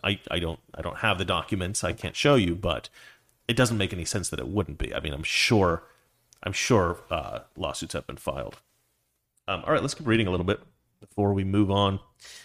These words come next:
um, because I do wanna pl-, I do wanna look at, uh, her, her doubling down. She's doubled down on this, by the way. Um,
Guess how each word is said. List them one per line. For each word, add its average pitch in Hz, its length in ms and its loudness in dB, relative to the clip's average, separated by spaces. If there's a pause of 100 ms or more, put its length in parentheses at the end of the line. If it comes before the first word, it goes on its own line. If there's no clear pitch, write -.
(140)
um, 92 200 0
because 101 220 0
I 95 60 2
do 131 180 6
wanna 120 240 4
pl-, - 280 -4
I 107 140 6
do 120 120 4
wanna 110 160 4
look 107 240 2
at, 80 280 -2
uh, 82 240 0
her, 95 460 0 (880)
her 113 60 4
doubling 107 440 6
down. 98 240 2
She's 101 140 -6
doubled 113 280 4
down 98 200 0
on 76 140 -4
this, 71 160 -6
by - 140 -4
the 67 80 -6
way. 64 160 -6 (2250)
Um, 107 400 8